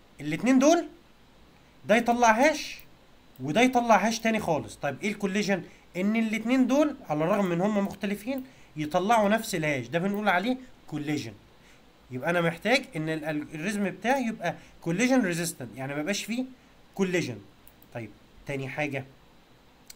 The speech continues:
ان يبقى الالجوريزم اللي انا بستخدمه irreversible. يعني ايه؟ يعني انا ما ينفعش اروح اعمل هاشنج لكلمه، آه، رامي، اطلع فاليو، مستحيل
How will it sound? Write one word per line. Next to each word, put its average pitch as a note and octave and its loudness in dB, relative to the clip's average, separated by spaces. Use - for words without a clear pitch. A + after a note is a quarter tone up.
ان A#2+ -10
يبقى D#3+ -6
الالجوريزم C3+ -8
اللي B2 -6
انا D3 -4
بستخدمه B2+ -8
irreversible. C#3 -8
يعني A2+ -10
ايه؟ C3+ -8
يعني B2 -4
انا F#3+ 2
ما F3+ 0
ينفعش D#3+ 0
اروح D#3 -4
اعمل D3 -2
هاشنج D#3+ 2
لكلمه، C3+ -6
آه، A#2 -8
رامي، A3+ 0
اطلع C#3 -6
فاليو، A#3 2
مستحيل B3 -2